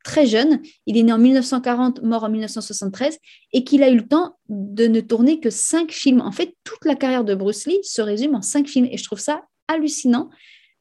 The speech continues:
du, de, de ce statut mythique qu'il a réussi à créer autour de lui, euh, vénéré vraiment dans toute l'Asie et plus généralement dans le monde entier,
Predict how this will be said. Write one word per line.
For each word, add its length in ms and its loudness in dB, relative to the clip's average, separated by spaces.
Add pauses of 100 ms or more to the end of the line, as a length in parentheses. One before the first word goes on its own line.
du, 300 -4
de, 220 -4 (180)
de 180 -2
ce 140 -2
statut 460 2
mythique 580 4
qu'il 160 -6
a 80 -4
réussi 340 -2
à 100 -2
créer 360 2
autour 240 0
de 80 0
lui, 340 -2 (440)
euh, 100 4
vénéré 420 6
vraiment 340 2
dans 180 -4
toute 240 -8
l'Asie 400 2
et 40 0
plus 300 -2
généralement 500 -4
dans 120 -2
le 80 -6
monde 140 -6
entier, 420 -6